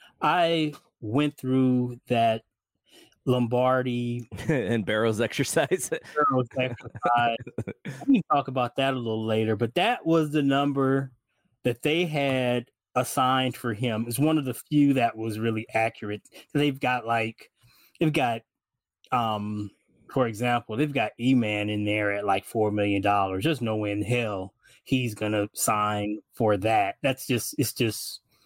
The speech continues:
Speaker 1: everywhere else, um, like, Over the Cap and Spot Track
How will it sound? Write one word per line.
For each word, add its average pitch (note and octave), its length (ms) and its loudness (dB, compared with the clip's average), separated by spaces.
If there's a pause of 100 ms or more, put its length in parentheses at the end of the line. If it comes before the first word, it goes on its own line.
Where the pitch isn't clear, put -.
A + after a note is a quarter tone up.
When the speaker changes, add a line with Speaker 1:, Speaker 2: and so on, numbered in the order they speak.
(600)
Speaker 1:
everywhere D3+ 520 4
else, A#2+ 400 0
um, A#2 260 2
like, A2+ 320 0
Over C3 260 2
the A#2 60 2
Cap B2 460 -2
and A2 100 -8
Spot B2 360 -2
Track A2 360 -2